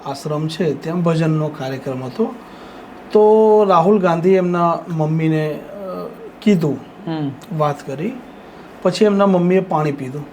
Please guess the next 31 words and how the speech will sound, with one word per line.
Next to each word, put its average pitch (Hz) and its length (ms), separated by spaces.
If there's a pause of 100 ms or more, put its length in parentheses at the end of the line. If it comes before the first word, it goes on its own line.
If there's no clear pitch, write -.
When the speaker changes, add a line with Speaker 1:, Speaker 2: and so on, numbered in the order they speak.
(160)
Speaker 2:
હમ. 151 220 (600)
Speaker 1:
ફરીથી 269 280
એમણે 196 240
વાત 165 260
કરી, 190 100
એટલે 226 220
મમ્મીએ 180 420
બાટલીમાંથી 165 760
પાણી 160 360
પીધું, 160 380
અમે 156 180
નોંધ્યું. 143 380
Speaker 2:
હમ, 139 200
હમ. 143 180 (140)
Speaker 1:
પછી 220 160
રાહુલ 185 280
ગાંધી 190 260
અમારા 190 320
સામે 202 280
જોતા 170 380
હતા, 165 140
મારા 160 280
સામે 190 320
જોતા 180 320
હતા, 165 120
Speaker 2:
હમ. 165 80
Speaker 1:
હું 170 100
એમને 170 240
જોઈ 165 260
રહ્યો 139 280
છું. 139 200